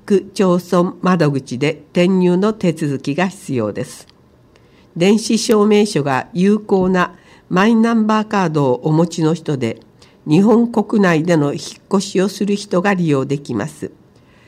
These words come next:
詳しくは市ホームページをご確認ください。問い合わせ先、市民課市民サービス班、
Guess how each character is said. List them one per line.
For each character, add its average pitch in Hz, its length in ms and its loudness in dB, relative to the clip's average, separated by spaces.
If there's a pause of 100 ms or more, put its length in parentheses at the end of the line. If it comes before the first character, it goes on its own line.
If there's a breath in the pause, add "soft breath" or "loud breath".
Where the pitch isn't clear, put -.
(140 soft breath)
詳 190 220 2
し - 180 -12
く 143 140 -4
は 139 240 -2
市 - 280 -4
ホ 180 260 0
ー - 20 2
ム 190 140 2
ペ 175 240 0
ー - 20 -4
ジ 190 180 2
を 180 100 0
ご 151 180 -2
確 160 280 -4
認 147 220 0
く 147 120 -8
だ 135 140 -4
さ 131 220 -4
い。 117 100 -8 (800 soft breath)
問 160 180 4
い 160 60 4
合 151 60 4
わ 156 120 2
せ 156 120 -6
先、 147 560 -6
市 - 220 -4
民 208 300 2
課 185 320 -2
市 - 220 -2
民 214 240 2
サ 196 220 -4
ー 180 60 0
ビ 185 100 -2
ス 180 180 -8
班、 117 300 -6